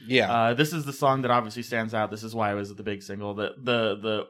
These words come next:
Speaker 2: instrumentation, obviously, or the organs are pretty entertaining. There's some weird time signature stuff with, like, some drums.
Speaker 1: Mm-hmm.
Speaker 2: Um, I'm stretching a little bit
Speaker 1: Mm-hmm.
Speaker 2: for, for, for, uh, st-, but it's basically just the kind of the one that song's like, "Oh yeah, this is, it does something kinda,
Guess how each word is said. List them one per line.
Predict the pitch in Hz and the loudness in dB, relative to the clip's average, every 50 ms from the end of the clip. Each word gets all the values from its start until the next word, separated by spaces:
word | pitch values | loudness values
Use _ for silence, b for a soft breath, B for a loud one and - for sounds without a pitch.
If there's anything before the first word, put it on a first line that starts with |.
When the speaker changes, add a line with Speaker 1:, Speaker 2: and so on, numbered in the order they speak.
| _ | _
Speaker 2:
instrumentation, | - 160 156 156 160 147 - - 143 135 135 131 135 131 127 123 | -2 -2 -2 -2 -2 -2 -2 0 0 0 0 0 -2 -4 -4 -2
obviously, | 120 117 110 117 107 113 113 | -2 -2 -2 -4 -4 -4 -2
or | 85 78 110 | -2 -2 -2
the | 107 113 | -2 -2
organs | 110 107 110 104 113 110 110 113 | -2 -2 -2 -2 -4 -4 -4 -4
are | 107 | -6
pretty | 101 - 110 110 110 110 107 107 B B B B B B _ - | -8 -8 -6 -6 -6 -6 -6 -8 B B B B B B _ -2
entertaining. | 123 123 117 - 113 113 117 120 | -2 -2 -2 -2 -2 -2 0 2
There's | 120 143 151 | 2 2 2
some | 196 185 180 | 2 2 2
weird | 170 196 220 247 220 190 - | 2 2 2 2 0 -2 -6
time | - - 123 135 170 175 | -8 -4 -2 -2 0 -2
signature | - 202 202 - 202 202 | -2 -4 -4 -4 -4 -4
stuff | 196 - 208 214 208 - | -2 -2 -2 -2 -2 -6
with, | 160 160 139 | -6 -6 -4
like, | 120 110 | -4 -4
some | - 113 117 120 | -4 -4 -4 -4
drums. | 110 117 143 160 180 208 247 247 - - - | 0 2 2 4 4 2 0 -2 -4 -4 0
Speaker 1:
Mm-hmm. | 175 170 160 156 143 131 127 | 2 4 4 6 6 6 6
Speaker 2:
Um, | 117 117 117 113 110 107 - - | 6 6 6 4 4 2 0 2
I'm | 117 120 110 107 | 2 2 2 0
stretching | - - - - 123 - - 180 185 | -4 -6 -4 -4 -4 -4 -2 -2 -2
a | 185 | -2
little | 185 185 190 190 190 185 | -2 -2 0 -2 0 2
bit | 202 196 196 - - | 2 2 2 0 0
Speaker 1:
Mm-hmm. | 143 143 143 | 0 2 4
Speaker 2:
for, | - 147 147 147 147 147 147 - | 6 6 8 8 6 6 4 2
for, | - - 151 147 143 143 143 143 - - | 0 2 2 4 4 4 4 2 0 -2
for, | - - 143 131 131 131 131 127 - | -2 -2 0 0 2 2 2 2 2
uh, | 127 127 123 123 123 123 127 | 4 4 4 4 2 2 0
st-, | 139 - - 180 - 151 | -2 -6 -6 -6 -2 0
but | 151 156 151 160 | 2 2 4 4
it's | 165 156 - | 2 2 6
basically | 147 185 214 233 247 226 202 | 8 10 10 10 8 4 2
just | 170 165 160 - - 151 | 2 0 0 -2 -4 -2
the | 147 156 143 | -2 -2 -2
kind | - - 160 143 | -2 -2 -2 0
of | 139 | 0
the | 131 131 | 0 2
one | 131 139 | 2 0
that | 127 131 | 0 -2
song's | 139 131 127 123 | -6 -8 -6 -4
like, | 120 117 | -4 -2
"Oh | 151 175 | 0 0
yeah, | 208 220 202 | 2 2 0
this | 127 135 135 | 0 -2 -4
is, | 139 139 135 - 131 | -6 -10 -8 -6 -6
it | 151 151 | -2 2
does | 190 180 156 - | 2 2 2 2
something | - 165 156 147 139 | 0 0 0 -2 -2
kinda, | - 156 151 160 160 156 147 147 | 0 0 2 4 4 2 2 0